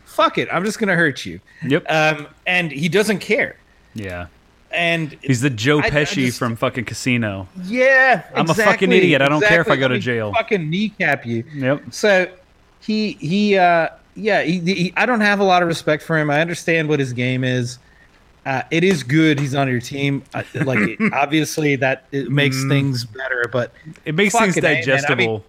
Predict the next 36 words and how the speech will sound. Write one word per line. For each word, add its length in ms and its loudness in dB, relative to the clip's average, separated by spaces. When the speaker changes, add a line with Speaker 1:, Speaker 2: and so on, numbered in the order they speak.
Speaker 2:
<laughs> 640 -12
Speaker 1:
Kevin 220 2
De 80 2
Bruyne 640 2
did 200 -2
not 220 0
deserve 440 0
any 280 2
of 120 0
what 120 0
Speaker 2:
No. 60 2
Speaker 1:
happened 260 -2
to 40 -4
him. 440 -4
Speaker 2:
No, 240 2
and 160 0
knowing 280 2
that, 240 -2
like, 340 0
uh, 120 -4
luckily, 320 0
Speaker 1:
And 100 2
he's 100 2
Speaker 2:
I 60 0
Speaker 1:
just 220 -2
a 60 4
nice 420 4
guy. 460 -2
Like, 260 -2
Speaker 2:
I, 60 -2
that's 320 -2
what 140 2
Speaker 1:
what 120 0
Speaker 2:
sucks. 220 2
Speaker 1:
are 80 -2
you 140 0